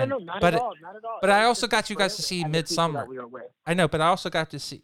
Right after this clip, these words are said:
Speaker 1: I also got you guys to see Midsommar, and I don't think you guys would have saw Midsommar, um, an, ever if it wasn't for me to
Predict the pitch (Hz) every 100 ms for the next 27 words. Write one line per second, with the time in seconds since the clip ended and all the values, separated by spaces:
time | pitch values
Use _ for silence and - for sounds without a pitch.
0 | - 139 147 165 180 160 139 143 - 139
1 | 127 - 135 127 123 117 127 113 120 113
2 | 135 131 151 156 - _ _ - 131 139
3 | 170 165 151 135 135 135 123 123 113 143
4 | 120 110 117 - 143 131 117 101 - _
5 | _ _ _ _ - 120 110 110 127 131
6 | - _ 135 143 123 113 123 123 123 113
7 | 127 123 120 - 120 120 117 - - 117
8 | 110